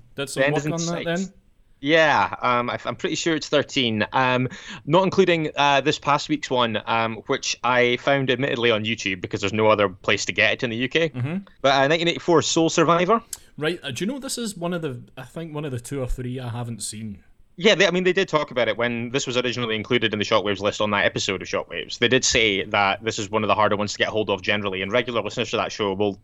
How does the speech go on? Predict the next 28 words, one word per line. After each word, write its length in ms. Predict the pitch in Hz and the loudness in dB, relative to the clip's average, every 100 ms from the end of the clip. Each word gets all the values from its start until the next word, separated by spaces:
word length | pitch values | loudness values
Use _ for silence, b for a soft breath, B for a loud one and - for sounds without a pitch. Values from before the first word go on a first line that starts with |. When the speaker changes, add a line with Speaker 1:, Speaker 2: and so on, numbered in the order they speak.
| - | -4
Speaker 2:
kind 160 | 117 | -2
of 100 | 104 | -2
know 220 | 104 107 101 | 0 2 2
that 140 | 101 | 2
they 80 | 107 | 4
all 120 | 110 | 4
had 140 | 104 | 4
their 100 | 95 | 2
own 120 | 101 101 | 0 0
individual 340 | 95 98 92 | -2 -2 -2
stories 400 | - 104 95 87 95 | 0 0 0 -4 -6
of 60 | |
hunting 220 | - 101 95 | -4 -2 -2
it 60 | |
down 120 | 98 | 0
and 140 | 101 95 | 0 0
watching 260 | 92 - | -2 -2
it. 120 | 82 - B B B 127 | -8 -10 B B B -8
Speaker 1:
<laughs> 120 | 151 B - | -10 B -8
Speaker 2:
So 100 | 180 | -2
basically 220 | 208 226 | 0 0
what 80 | 214 | 0
you 40 | |
have 160 | 151 165 | 0 0
here 140 | 135 | 0
is 80 | 117 | -2
a 40 | 120 | -4
woman 380 | 139 123 123 | -6 -6 -10